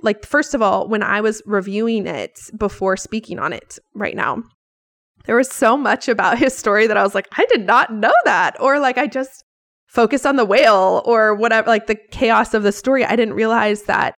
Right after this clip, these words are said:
he was actually delivering a message of judgment. I didn't realize that God had stopped himself from disaster that he had planned for that city because of their repentance. I didn't put some of those pieces together.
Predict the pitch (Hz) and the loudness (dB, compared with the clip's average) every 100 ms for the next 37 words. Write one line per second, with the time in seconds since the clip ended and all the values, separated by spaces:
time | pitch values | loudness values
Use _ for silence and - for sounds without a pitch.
0 | _ _ _ - 240 214 185 202 - - | _ _ _ -4 0 2 2 0 -4 -8
1 | 214 190 190 190 190 190 202 190 196 196 | -8 -8 -6 -2 -2 -2 -4 -4 -6 -4
2 | 190 - 185 180 - 185 - 170 220 - | -8 -6 -8 -8 -10 -12 -8 -6 -6 -6
3 | 180 - - 196 208 190 202 220 196 - | -10 -12 -10 -4 -4 -2 -2 -2 -2 -4
4 | 185 - 190 208 214 214 202 196 196 _ | -6 -6 -4 -4 -4 -4 -4 -4 -8 _
5 | _ _ _ _ _ - - - 226 311 | _ _ _ _ _ -18 -16 -2 0 0
6 | - 277 226 202 202 180 - - 214 214 | 0 -2 -2 0 0 0 -2 -12 -2 0
7 | 214 208 196 185 202 226 240 - 208 202 | 0 0 -2 0 0 2 0 -4 -4 -4
8 | - 202 185 - 208 202 - 196 208 - | -6 -4 -4 -4 -6 -6 -4 -2 -2 -4
9 | - 208 202 185 - - 226 220 - 202 | -8 -6 -8 -12 -14 -6 -6 -4 -8 -8
10 | - 208 202 202 _ _ - 208 - 214 | -6 -6 -4 -4 _ _ -8 -8 -6 -4
11 | 233 240 220 208 226 269 - - 277 - | -4 -4 -6 -6 -6 -6 -8 -4 -4 -4
12 | 247 226 202 196 226 214 202 185 202 208 | -4 0 -2 -2 -10 -8 -12 -6 -4 -4
13 | 196 - | -4 -6